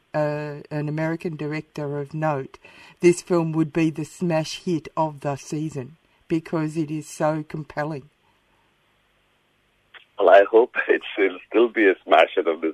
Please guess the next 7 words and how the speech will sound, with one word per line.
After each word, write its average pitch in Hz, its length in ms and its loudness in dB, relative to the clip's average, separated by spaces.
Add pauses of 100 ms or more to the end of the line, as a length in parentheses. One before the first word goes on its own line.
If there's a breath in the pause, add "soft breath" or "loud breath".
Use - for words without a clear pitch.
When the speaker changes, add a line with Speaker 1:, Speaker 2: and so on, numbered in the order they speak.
Speaker 2:
season, 87 340 -2 (460 loud breath)
although 98 360 10
it's 98 180 4
an 87 100 -2
Australian 80 480 -4
director. 85 560 -4
But 104 320 4